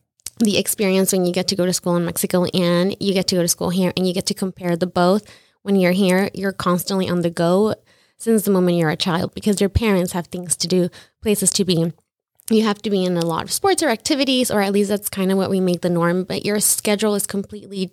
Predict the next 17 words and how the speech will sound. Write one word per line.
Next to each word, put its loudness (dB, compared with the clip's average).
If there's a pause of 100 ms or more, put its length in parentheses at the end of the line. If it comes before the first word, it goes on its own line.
(140)
jam-packed 2
from 0
the 2
moment 2
that 0 (360)
you 2
are 4
born. -4 (260)
In 2
Mexico, 2
it 2
was -2
a -4
lot 0
more 0
relaxed. -2 (120)
Um, 0